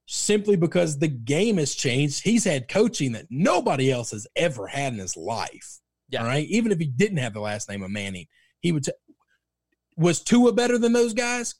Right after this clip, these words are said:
Speaker 1: 'Cause I think Tua was better than those guys.
Speaker 2: You might
Speaker 1: We,
Speaker 2: be right.
Speaker 1: we knew it. We knew it when he came into college at Alabama. So I think, I think kids are just elite level kids coming into college as freshmen are way better than they were ten years ago,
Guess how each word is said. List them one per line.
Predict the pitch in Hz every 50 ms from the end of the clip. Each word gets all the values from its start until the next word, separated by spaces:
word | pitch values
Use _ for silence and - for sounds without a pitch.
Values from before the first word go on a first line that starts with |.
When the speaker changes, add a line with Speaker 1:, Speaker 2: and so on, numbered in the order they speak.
| _ _
Speaker 1:
'Cause | - 165
I | 156 151 147
think | 139 190 190 160 -
Tua | - 233 233 214
was | 175 156 135 127
better | 131 131 117 107
than | 110 107 101
those | 98 92 92 101
guys. | 101 87 65 - - - - - _ _ _
Speaker 2:
You | 226 269
might | 277 -
Speaker 1:
We, | -
Speaker 2:
be | 247
right. | 190 143 156
Speaker 1:
we | 160 156
knew | 151 156 175 202 214
it. | 196 - - - _ _ _ -
We | 143 151 156
knew | 151 160 180 208 208
it | 202 202 185
when | 165 165 165
he | 151
came | - - 180 175 170 165
into | 160 151 147 139
college | - 151 135 131 127 127 120 -
at | 131
Alabama. | 127 123 120 117 117 110 123 120 110 98 82 - - _ _ _ _ _ _
So | - - 170 151 147
I | - 139 147 143
think, | 135 - - 196 190 175 151 - _ _ _ _ _ _ _ _ _ 143
I | 147
think | 139 208 202 190 147 -
kids | - 202 185 156 170
are | 160
just | 147 131 175 151 - - - -
elite | 185 185 190 180 175 202 226 233 233 -
level | 165 175 185 190 170 175 165 151 - -
kids | - 180 185 165 147 135 127 123 - -
coming | - - 165 160 160 151 151
into | 147 135 131
college | 135 - 143 143 143 139 131 -
as | 113 -
freshmen | - - 139 143 131 - - 170 165 160 - _ _ _ _ _ -
are | 156 160
way | 156 143 165 170 175 175 165
better | 135 156 156 151 147 143
than | 135 143 135 131
they | 131 123
were | 120 120 131 131 123 120 123 117 110 - _ _ _ _ _ -
ten | - - 151 131 123
years | 120 113 104 92 - 104
ago, | 95 95 87 80